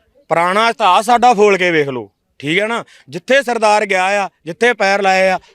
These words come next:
ਪਿਛਾਂਹ ਨਹੀਂ ਹਟੇਗਾ ਇਹ। ਗਰੀਬ ਬੰਦੇ ਦੀ ਅਜੇ ਤੱਕ ਮਦਦ ਹੀ ਕਰਦਾ ਆ, ਕਿਸੇ ਨੂੰ ਤੰਗ ਕੀਤਾ ਹੋਵੇ ਤਦ ਦੱਸੋ।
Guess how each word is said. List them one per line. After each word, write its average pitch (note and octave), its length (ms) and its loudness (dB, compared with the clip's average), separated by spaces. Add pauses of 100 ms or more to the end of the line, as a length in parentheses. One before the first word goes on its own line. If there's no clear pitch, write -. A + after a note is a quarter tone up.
ਪਿਛਾਂਹ A3+ 360 0
ਨਹੀਂ G3 140 0
ਹਟੇਗਾ D#3 380 -2
ਇਹ। C#3 100 -10 (1120)
ਗਰੀਬ G3 240 2
ਬੰਦੇ A3+ 260 0
ਦੀ B3 160 -2
ਅਜੇ A#3+ 120 -2
ਤੱਕ A#3+ 180 -2
ਮਦਦ G#3 260 -2
ਹੀ A3+ 60 -2
ਕਰਦਾ G#3 420 0
ਆ, A3 40 -2
ਕਿਸੇ G3+ 220 -4
ਨੂੰ A3+ 120 -4
ਤੰਗ G#3+ 240 0
ਕੀਤਾ A3+ 340 -2
ਹੋਵੇ G#3+ 140 0
ਤਦ F#3 260 0
ਦੱਸੋ। E3+ 340 -6